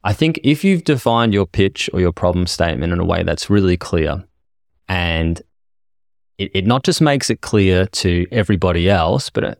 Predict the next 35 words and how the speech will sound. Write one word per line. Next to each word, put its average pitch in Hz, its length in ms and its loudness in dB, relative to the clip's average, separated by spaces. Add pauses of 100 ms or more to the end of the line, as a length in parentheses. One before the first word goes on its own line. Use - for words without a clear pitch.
makes 139 260 0
it 160 80 -2
clear 123 240 2
to 92 160 -2
you. 92 500 2
So 92 200 0
when 110 160 4
you 101 240 4 (120)
get 98 140 2
an 98 100 4
opportunity, 92 640 0
whether 90 300 2
that 82 220 0
is 85 400 -4
to, 87 180 0
to 78 220 -6
be, 85 360 -2 (680)
uh, 78 380 -4
named 90 320 -2
on 80 80 0
a 82 60 -2
grant 101 580 2
or 80 480 -2
someone 85 320 -2
wants 82 240 -4
to 76 280 0 (380)
be 82 140 -2
a 78 240 0
P 90 100 -2
H 80 220 -2
D 80 280 -2 (200)
candidate 85 440 -2
under 82 160 -2
your 80 120 -2
supervision 104 720 0